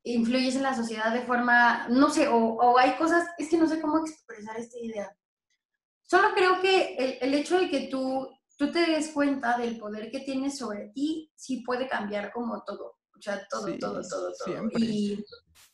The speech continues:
Speaker 1: y, o sea, por ejemplo, lo que, lo que nos, también querían que habláramos de vejez. <laughs> Siento que es, es, es un tema también complejo, pero me pareció muy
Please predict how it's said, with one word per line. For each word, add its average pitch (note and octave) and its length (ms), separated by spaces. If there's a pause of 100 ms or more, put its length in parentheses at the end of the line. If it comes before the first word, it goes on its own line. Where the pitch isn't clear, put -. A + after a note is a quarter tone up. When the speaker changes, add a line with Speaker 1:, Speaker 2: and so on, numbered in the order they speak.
(600)
Speaker 1:
y, D4 300
o C4+ 80
sea, D4+ 280
por C#4+ 120
ejemplo, C#4 360
lo B3+ 200
que, A#3+ 500
lo B3+ 180
que C4+ 100
nos, B3 560 (200)
también D4+ 280
querían F#4+ 280
que - 60
habláramos D#4+ 460
de A#3 80
vejez. G3+ 380
<laughs> A3+ 420 (400)
Siento D4+ 340
que F4 220
es, D#4 60 (440)
es, C#4+ 160 (100)
es F4 180
un G4+ 60
tema F#4+ 220
también D#4 280
complejo, D#4+ 1080
pero D4 540 (1000)
me D#4+ 200
pareció D#4 300
muy C5 120